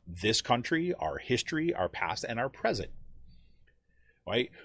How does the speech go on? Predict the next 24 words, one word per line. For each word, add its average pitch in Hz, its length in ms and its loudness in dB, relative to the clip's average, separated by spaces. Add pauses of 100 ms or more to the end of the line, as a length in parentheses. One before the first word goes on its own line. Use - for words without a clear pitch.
We 98 80 -4
recognize 110 640 6
differential 107 840 4
kinds 117 380 -2
of 147 160 -6
privilege, - 760 -2
right? - 340 -8 (360)
We 101 60 -2
recognize 101 580 4
that 123 200 6
I, 85 280 6
as 120 160 6
a 160 40 8
white 85 340 2
guy, 64 420 -2 (420)
right, 87 380 0
am 104 240 2
granted 113 600 4
more 101 340 4
cultural 123 520 2
capital 80 560 0 (100)
in 123 280 2
this 139 240 6
country, 104 680 0